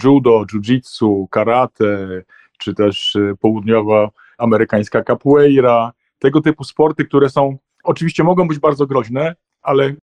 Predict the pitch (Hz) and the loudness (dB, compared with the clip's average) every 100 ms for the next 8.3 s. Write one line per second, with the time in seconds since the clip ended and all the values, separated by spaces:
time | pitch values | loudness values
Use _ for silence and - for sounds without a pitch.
0 | _ 139 143 143 147 143 131 - 123 120 | _ -4 0 2 0 0 -8 -8 -10 -10
1 | _ _ - 127 147 170 156 139 127 127 | _ _ -4 2 4 4 2 2 0 0
2 | 120 107 127 143 _ _ _ - 175 180 | 0 2 -2 -4 _ _ _ -4 -2 -2
3 | 147 156 156 151 165 151 101 _ _ - | -2 -2 0 0 0 -2 -2 _ _ -10
4 | 131 131 - 135 - 135 123 123 _ - | -6 -6 -2 -2 2 0 0 -8 _ -4
5 | 127 127 - 120 - _ - 127 135 135 | -2 0 0 -2 -2 _ -14 -8 -4 -4
6 | - 127 131 127 117 _ _ _ - 127 | -4 -2 2 2 0 _ _ _ -4 -2
7 | 139 151 143 110 101 - - 120 147 151 | 0 0 0 -2 -6 -6 0 2 2 0
8 | - - | -2 -14